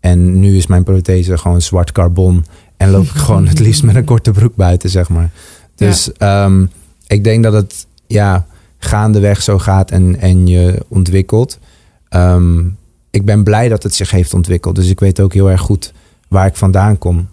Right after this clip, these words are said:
Speaker 1: En ik kan me ook heel erg goed in andere mensen verplaatsen die zich soms onzeker voelen over de kleinste dingen.
Speaker 2: Wat is het eerste moment wat je kan herinneren? Wat je hebt meegemaakt met je ouders? Was dat op de fiets, dat ze jou leerden lopen?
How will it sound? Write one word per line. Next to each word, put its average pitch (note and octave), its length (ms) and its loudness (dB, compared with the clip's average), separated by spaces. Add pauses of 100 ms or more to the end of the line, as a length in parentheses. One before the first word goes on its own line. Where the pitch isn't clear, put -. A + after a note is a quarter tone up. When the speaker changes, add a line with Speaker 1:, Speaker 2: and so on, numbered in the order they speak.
(220)
Speaker 1:
En F2+ 440 0 (260)
ik - 120 -4
kan G2 160 0
me F#2+ 80 2
ook G2 200 0
heel G2 160 2
erg F#2 120 0
goed - 220 -4
in F#2 220 0
andere G2 280 0
mensen G2+ 240 0
verplaatsen F#2 420 -2
die F#2 80 0
zich F#2+ 120 -2
soms G2 220 -2
onzeker G2 460 0
voelen F#2 300 0
over F#2 200 -2
de F2+ 60 0
kleinste F2 400 -2
dingen. F#2+ 340 -6 (720)
Speaker 2:
Wat A#3 200 -4
is D4 100 -2
het C4+ 120 -2
eerste B3+ 360 -2
moment A3+ 760 0
wat G3+ 140 -6
je - 60 -12
kan G3+ 180 -2
herinneren? F3+ 600 -2 (500)
Wat F#3 140 -4
je G3 60 -4
hebt F3+ 120 -4
meegemaakt F3+ 460 -2
met F3 120 -2
je F#3 80 -4
ouders? F3 420 -2
Was F#3 120 -4
dat F#3 140 -4
op - 60 -18
de F3+ 80 -6
fiets, - 520 -2
dat E3+ 140 -4
ze - 220 -2
jou E3+ 240 0
leerden E3+ 560 0
lopen? G#3+ 760 0